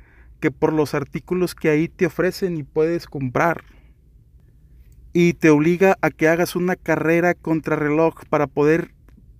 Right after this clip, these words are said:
hacer uso de los mismos sin pagar la cuota que normalmente es de veinte pesos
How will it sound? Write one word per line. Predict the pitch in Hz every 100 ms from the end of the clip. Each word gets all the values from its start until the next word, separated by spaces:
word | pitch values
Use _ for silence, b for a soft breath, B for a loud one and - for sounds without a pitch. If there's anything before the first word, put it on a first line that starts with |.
| - b b b
hacer | 120 165
uso | 202 196
de | 202
los | 185 151
mismos | 160 214 208 202 190
sin | - 160
pagar | 151 147 165
la | 175
cuota | 160 170 185 185
que | 175
normalmente | 160 147 143 156 165 170 - 165
es |
de | 165
veinte | 160 165 -
pesos | 165 175 170 170 170